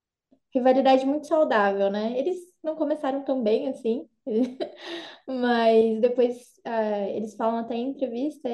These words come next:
que eles, o próprio Vettel fala, que eles construíram uma amizade a partir dos momentos, é, ruins dele, né? Deles. E eu acho que eles acabaram também se aproximando muito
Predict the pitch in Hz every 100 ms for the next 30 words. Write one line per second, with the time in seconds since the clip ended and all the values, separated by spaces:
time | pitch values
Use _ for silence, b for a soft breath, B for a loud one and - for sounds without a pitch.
0 | 226 - 220 233 233 - - - 226 226
1 | 262 226 220 214 - 240 220 214 247 262
2 | - b b b b 247 262 - 285 285
3 | 277 285 302 294 302 294 254 220 214 220
4 | 226 - 220 226 226 226 214 214 214 240
5 | 208 196 196 - _ _ _ _ _ _
6 | _ - 214 202 240 233 220 220 - 196
7 | 190 196 196 202 - - 202 196 202 196
8 | - b b b b - 247 247 262 311
9 | 285 277 277 254 262 269 285 277 277 294
10 | 262 - 277 262 277 269 277 294